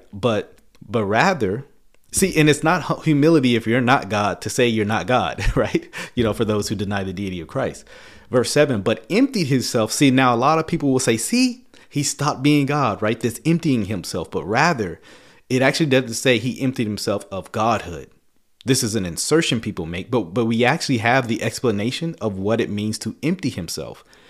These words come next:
But notice, "But emptied himself,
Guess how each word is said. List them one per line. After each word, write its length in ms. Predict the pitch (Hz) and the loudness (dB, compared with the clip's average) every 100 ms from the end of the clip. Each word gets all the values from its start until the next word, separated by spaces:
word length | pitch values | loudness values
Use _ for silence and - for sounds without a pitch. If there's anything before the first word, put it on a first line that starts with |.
| - - _ | -20 -20 _
But 260 | 101 117 110 | -4 -2 2
notice, 380 | 120 147 90 - - - | 4 4 2 -4 -16 -6
"But 240 | 95 123 - | 0 0 2
emptied 380 | 185 254 208 139 | 0 2 0 0
himself, 640 | 127 - 104 90 110 | 0 0 -2 -2 -4